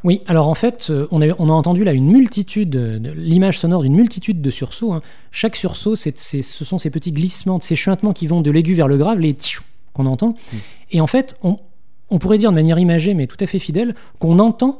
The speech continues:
Speaker 1: le glissement des électrons qui remontent de Jupiter vers, vers Io, en fait, qui remontent le champ magnétique.
Speaker 2: Et on arrive à pointer avec les radiotélescopes suffisamment finement pour, euh, euh, isoler, euh,
Speaker 1: Non.
Speaker 2: Jupiter ?
Speaker 1: Non, justement, euh, comme vous savez, la, la résolution nana-,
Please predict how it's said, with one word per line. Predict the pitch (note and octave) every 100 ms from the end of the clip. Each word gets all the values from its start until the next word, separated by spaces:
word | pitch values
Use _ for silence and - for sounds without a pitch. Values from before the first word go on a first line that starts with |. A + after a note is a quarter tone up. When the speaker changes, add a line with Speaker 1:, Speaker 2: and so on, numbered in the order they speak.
| -
Speaker 1:
le | D#3
glissement | C#3+ G3+ - A3
des | G#3 D#3+
électrons | D#3+ - - A3
qui | - - C3+
remontent | D#3 F#3 A3 -
de | D3+
Jupiter | E3+ E3 D3 G#3 F3+
vers, | C#3 F3+ E3
vers | D3 D#3+
Io, | C#3
en | C3+
fait, | - C#3+
qui | C3+
remontent | D#3+ F#3+
le |
champ | -
magnétique. | E3 C#3+ C3+ E3 - - -
Speaker 2:
Et | B2+
on | D#3+
arrive | F3 D3+
à |
pointer | - C3+ C3+ F#3 F3
avec | A#2+ B2
les | A#2+ G#2+
radiotélescopes | A#2+ A#2 A2+ A2 - -
suffisamment | - - B2 C#3 C3 C3+ C#3+ C#3+
finement | - - D3 C3+ C3 D3 G3
pour, | - A#2+ A2+
euh, | G#2 G2+ - -
euh, | G#2 -
isoler, | C3+ B2+ C3+ C#3+ F3+ D3+
euh, | A2+ G2+ G#2 G2+
Speaker 1:
Non. | G3+ G3+
Speaker 2:
Jupiter ? | A2+ A#2+ - D#3+ - -
Speaker 1:
Non, | F#3+
justement, | F3+ - A3 D3+ -
euh, | D#3 C#3 C3 B2 B2 B2 - -
comme | E3
vous | D#3
savez, | D3+ D3 E3 D#3
la, | A#2+
la | A#2+ B2
résolution | D3+ D#3+ E3 E3 F#3
nana-, | D3 C3 B2+